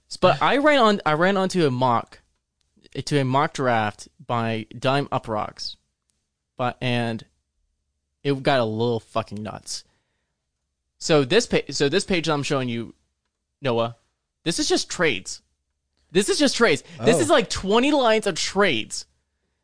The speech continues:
Speaker 1: And so whoever was running the Spurs was having a fucking fire sale. He first trades off, trades off DeMar, Derek, and the eleventh pick to the, to the Grizzlies for Gorgui Dieng and Jaren Jackson Junior. It
Speaker 2: Wow.
Speaker 1: gets,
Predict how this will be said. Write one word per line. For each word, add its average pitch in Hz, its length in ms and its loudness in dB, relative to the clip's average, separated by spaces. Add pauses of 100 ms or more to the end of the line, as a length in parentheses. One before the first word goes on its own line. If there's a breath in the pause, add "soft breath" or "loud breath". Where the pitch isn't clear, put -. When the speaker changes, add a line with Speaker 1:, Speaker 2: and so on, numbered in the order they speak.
(300)
Speaker 1:
And 170 340 2
so 160 480 6 (640)
whoever 240 280 6
was 262 200 2
running 165 240 4
the 165 100 4
Spurs 160 280 2
was 135 100 -4
having 143 180 2
a 107 60 -6
fucking 131 420 -6
fire 110 360 -2
sale. - 300 -6 (320)
He 180 140 0
first 220 340 2
trades 196 220 2
off, 175 220 4
trades 185 240 2
off 127 140 0
DeMar, 147 480 2 (300)
Derek, 156 400 2
and 139 140 -2
the 127 60 0
eleventh 131 420 -2
pick 147 300 -2 (220)
to 165 100 -2
the, 127 280 -2 (580)
to 156 140 0
the 120 200 0 (200)
Grizzlies 160 540 2 (100)
for 143 220 -4
Gorgui 180 460 0
Dieng 131 360 0 (400)
and 139 120 -8
Jaren 147 240 2
Jackson 123 340 -2
Junior. 107 380 -8 (1500)
It 135 100 -10
Speaker 2:
Wow. 143 140 2
Speaker 1:
gets, 104 120 -6